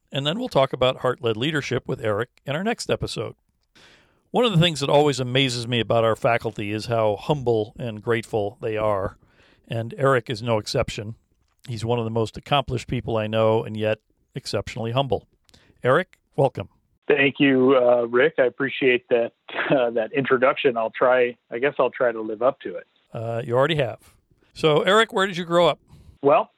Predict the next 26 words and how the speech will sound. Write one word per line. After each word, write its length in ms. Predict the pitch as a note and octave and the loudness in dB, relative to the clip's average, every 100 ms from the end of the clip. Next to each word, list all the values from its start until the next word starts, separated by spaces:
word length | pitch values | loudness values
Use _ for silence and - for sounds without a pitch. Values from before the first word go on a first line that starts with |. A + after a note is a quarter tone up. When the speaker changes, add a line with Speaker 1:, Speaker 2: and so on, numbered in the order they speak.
| D3+ | -2
Speaker 2:
I 100 | C3+ | -2
grew 300 | C3 D3+ D#3+ | 0 -2 2
up 280 | D3 E3+ - _ - | 2 2 -8 _ -8
in 200 | C3+ C3 | -4 0
a 500 | B2 B2 B2 A#2+ A#2 | 0 0 0 0 -2
small 280 | - C3 C#3 | -2 0 0
town 540 | - B2+ B2 C#3+ D#3+ D#3 | 0 -2 0 0 -2 -4
of 240 | B2 A#2 A2 | -6 -6 -4
northwest 580 | B2 B2+ - B2+ A#2 | 0 0 2 2 2
Iowa 500 | G#2+ A2 C3 E3 F#3 F#3+ _ - | 2 4 4 4 2 -2 _ -2
called, 440 | A#2 G#2+ G2+ G2+ | 0 0 -2 -2
uh, 260 | G2 F#2+ F#2+ - | -2 0 -4 0
Sac 220 | B2+ - - | 0 0 0
City. 320 | A2+ F2 - _ - - _ _ _ | 0 0 -8 _ -20 -20 _ _ _
Speaker 1:
Shack 600 | - - - C#3 D#3+ - - | -18 -12 -2 0 0 -2 -12
City? 500 | - D3 D3 A#3 - _ | -4 -2 -2 -6 -12 _
Speaker 2:
Sac 260 | - D3+ - - | 2 2 2 -4
City, 320 | C3 G2 D2+ _ _ _ - | -6 -6 -16 _ _ _ -18
like 100 | G2+ - | -18 -2
Speaker 1:
<laughs> 80 | |
Speaker 2:
S 160 | F#4 - - | 0 0 2
A 180 | C#4+ - D4+ | 0 0 -6
C. 340 | B3+ E4 - _ D4+ - - - _ - - - - - - - - - _ _ _ _ - - - | -4 -4 -8 _ -10 -8 -6 -8 _ -12 -12 -14 -16 -16 -18 -18 -18 -18 _ _ _ _ -20 -20 -6
Speaker 1:
I 100 | B3 | -4
never 300 | D#4+ A#3+ G3 | -4 -4 -4
knew 160 | A3 | -2